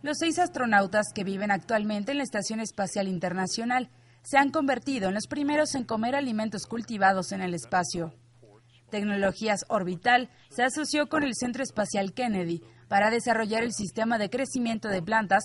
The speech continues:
conocido como Veggie, el cual produjo la más reciente cosecha de lechuga.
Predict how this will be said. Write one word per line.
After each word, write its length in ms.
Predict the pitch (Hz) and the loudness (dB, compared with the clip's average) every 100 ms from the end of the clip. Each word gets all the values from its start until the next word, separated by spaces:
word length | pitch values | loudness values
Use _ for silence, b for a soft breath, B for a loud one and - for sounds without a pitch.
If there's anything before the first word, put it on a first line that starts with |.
| - | 0
conocido 480 | 190 180 208 190 170 | -2 -2 -2 -4 -4
como 240 | 175 170 | -2 -2
Veggie, 400 | 175 220 196 202 B B B | -2 -2 -2 -6 B B B
el 180 | - 277 | -2 0
cual 180 | 311 320 | 2 0
produjo 460 | 320 294 269 - 294 | 0 0 -2 0 2
la 140 | 247 | 4
más 180 | 220 226 | 4 2
reciente 480 | 202 - 220 240 294 | 0 -2 -4 -4 -2
cosecha 440 | 262 202 175 196 | -2 -2 -2 0
de 100 | 185 | 0
lechuga. 580 | 175 - 185 170 165 | -2 -2 -4 0 -2